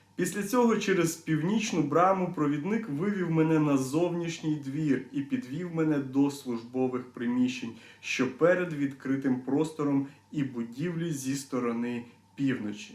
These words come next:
Загальна його довжина мала сто ліктів, і його вхід був з північної сторони. Ширина будівлі мала п'ятдесят ліктів. Вона знаходилась між відкритим коридором шириною в двадцять ліктів, що у внутрішньому дворі, й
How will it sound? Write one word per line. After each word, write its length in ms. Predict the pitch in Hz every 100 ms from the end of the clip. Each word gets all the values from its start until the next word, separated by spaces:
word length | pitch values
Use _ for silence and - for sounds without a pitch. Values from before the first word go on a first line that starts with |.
| -
Загальна 540 | 135 127 127 135 131 131
його 140 | 131
довжина 440 | 135 131 139 165
мала 320 | 180 175 165 156
сто 360 | - 190 196
ліктів, 480 | 180 175 - 170 165 - - -
і 100 | 165
його 240 | 180 208
вхід 480 | - - 208 170 156
був 160 | 175
з 80 | -
північної 680 | - 175 160 156 156 160 156
сторони. 540 | - 156 147 127 117 - - - -
Ширина 420 | - 175 202 247
будівлі 420 | 220 220 214 208
мала 300 | 202 196 190
п'ятдесят 760 | 180 185 175 185 - 147 123 120
ліктів. 420 | 113 - - - - - - _
Вона 280 | 123 139 135
знаходилась 680 | 139 - 180 175 170 160 160
між 280 | 160 147
відкритим 560 | 143 143 - 202 208 185
коридором 640 | 175 160 151 156 180 170 160
шириною 500 | - 139 143 147 131
в 100 | 131
двадцять 520 | 127 165 - 160 156
ліктів, 460 | 165 165 - 139 - -
що 240 | - 147
у 60 | 139
внутрішньому 640 | 151 151 143 143 143 135
дворі, 300 | 131 127 135
й 160 | 127